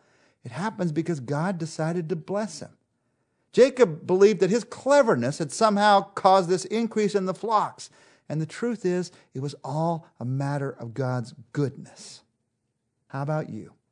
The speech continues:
How about me? How often do we attribute the good things in our lives to our work or our cleverness or our ideas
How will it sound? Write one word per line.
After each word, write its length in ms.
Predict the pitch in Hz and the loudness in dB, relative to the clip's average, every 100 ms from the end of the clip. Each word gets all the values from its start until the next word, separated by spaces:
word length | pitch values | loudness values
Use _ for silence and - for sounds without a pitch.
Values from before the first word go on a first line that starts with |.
| _ _ | _ _
How 160 | - 131 | -6 -4
about 260 | 131 139 117 | -2 -4 -6
me? 340 | 101 95 101 _ _ _ - | -8 -10 -16 _ _ _ -12
How 280 | - 190 - | -4 -2 -2
often 440 | 135 151 147 135 120 | 0 0 0 -4 -4
do 100 | 123 | -2
we 160 | 151 | 0
attribute 600 | 131 - 180 147 113 110 | -2 -2 -2 -2 -4 -8
the 80 | - | -10
good 480 | 104 - 165 165 - | -14 -4 -2 -2 -4
things 280 | 139 131 117 | -4 -2 -2
in 60 | |
our 140 | 117 110 | -2 -2
lives 320 | 98 98 95 | -4 -6 -6
to 100 | - 139 | -8 -2
our 200 | 143 165 | 2 2
work 320 | 113 113 - | 2 -2 -2
or 100 | 120 | 2
our 160 | 135 | 2
cleverness 580 | 147 - 151 107 113 113 | 0 2 2 2 -2 -4
or 60 | 135 | 2
our 260 | 147 170 | 4 6
ideas 500 | 170 160 120 117 123 | 4 0 -2 -2 -2